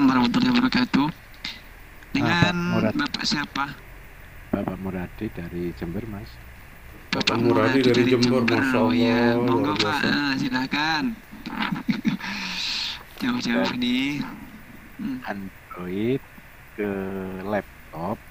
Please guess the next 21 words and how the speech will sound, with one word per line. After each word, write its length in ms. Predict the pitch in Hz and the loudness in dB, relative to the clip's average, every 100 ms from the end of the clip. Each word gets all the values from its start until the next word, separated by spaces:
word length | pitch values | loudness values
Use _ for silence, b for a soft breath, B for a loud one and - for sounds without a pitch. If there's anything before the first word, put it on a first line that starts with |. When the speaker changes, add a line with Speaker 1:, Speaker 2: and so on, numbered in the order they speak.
| - | -16
Speaker 2:
kemudian 520 | - 98 - 95 107 120 | -12 -10 -8 -6 -4 -4
ke 140 | 104 98 | -4 -2
proyektor, 580 | 107 113 131 - 78 76 | 0 0 -2 -6 -8 -8
ya. 220 | 71 76 104 - - | -10 -12 -16 -18 0
Speaker 3:
Iya. 200 | 120 101 - - - - - - | 2 2 -2 -14 -20 -20 -20 -16
Speaker 2:
Nah, 80 | 104 - | -14 -14
kira-kira 540 | - - - - 127 160 | -16 -16 -14 -10 -6 -6
seberapa 640 | - 139 - 117 113 123 123 | -6 -4 0 2 0 -2 -4
puas 400 | - 131 95 - - | -2 0 0 -4 -8
yang 200 | 104 98 101 104 | -6 -6 -8 -8
melihat 640 | 107 107 104 95 - 85 - - - - | -4 -2 -2 -4 -8 -8 -8 -12 -16 -8
kalau 560 | 101 104 107 123 127 - - - - - - - - - - - - - | -6 -4 -2 -2 -4 -8 -16 -20 -20 -20 -18 -18 -20 -20 -20 -20 -20 -14
dari 800 | - 98 95 101 107 104 104 104 | -4 -2 -2 -2 -2 -2 -2 -4
laptop, 480 | 104 104 - - - | -4 -6 -6 -8 -4
kalau 320 | 120 110 110 | -2 -2 -4
saya 320 | - 113 113 | -6 -6 -4
lihat 320 | 113 117 117 117 - - | -4 -4 -4 -6 -12 -8
tayangan 560 | 117 113 117 113 120 120 | -4 -2 -2 -4 -6 -8
itu 400 | 123 - 160 175 165 - - - - - - 117 | -8 -6 -4 -2 -4 -10 -16 -16 -16 -16 -10 -8
gambar 240 | 110 120 | -4 -2
lap-, 300 | 123 131 - | -2 -6 -10